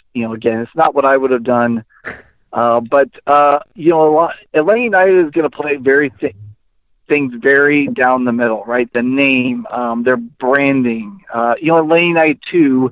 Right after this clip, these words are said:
their logo is essentially, they just replaced the A with a two with the golden spike through it, right? They didn't come up with something crazy.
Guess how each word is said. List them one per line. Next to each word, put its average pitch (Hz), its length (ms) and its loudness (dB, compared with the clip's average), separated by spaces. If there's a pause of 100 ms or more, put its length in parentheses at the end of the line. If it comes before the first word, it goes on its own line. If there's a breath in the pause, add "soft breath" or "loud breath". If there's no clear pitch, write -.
(360 soft breath)
their 143 160 0
logo 151 440 4
is 120 100 -4
essentially, 127 760 0
they 127 120 2
just 127 140 -4
replaced 135 360 -4
the 127 180 -6
A 147 240 2
with 131 160 -2
a 117 60 -4 (180)
two 143 220 2
with 120 120 0
the 127 60 -6
golden 123 320 -4
spike 123 340 -2
through 95 200 -10
it, 90 40 -16
right? 123 280 0 (240)
They 147 100 2
didn't 180 200 0
come 175 160 -2
up 165 140 2 (100)
with 135 120 -4
something 156 280 -2
crazy. 131 800 -2